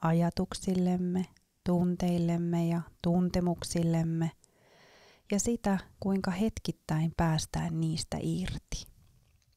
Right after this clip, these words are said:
Kyse ei kuitenkaan ole siitä, että millään lailla pyrkisimme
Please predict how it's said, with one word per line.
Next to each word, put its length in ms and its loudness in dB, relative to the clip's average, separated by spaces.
Kyse 280 2
ei 240 2
kuitenkaan 580 2
ole 180 2
siitä, 440 0
että 200 -2
millään 460 2
lailla 280 2
pyrkisimme 640 0